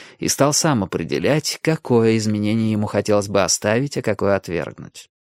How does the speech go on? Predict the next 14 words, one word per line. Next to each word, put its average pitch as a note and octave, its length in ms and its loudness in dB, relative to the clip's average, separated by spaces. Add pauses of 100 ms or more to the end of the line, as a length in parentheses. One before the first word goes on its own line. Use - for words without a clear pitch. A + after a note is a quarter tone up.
(920)
Вот B2+ 240 0
только F3+ 300 2
возникла F3 520 4
одна F3 220 0
проблема. F3+ 540 -2 (560)
Он F3 180 6
больше E3 320 0
не E3 140 2
помнил, B2 460 2
какова A2 420 2
его A2 160 2
собственная, A#2+ 800 -2 (100)
оригинальная A#2 680 2
форма. E2+ 400 -4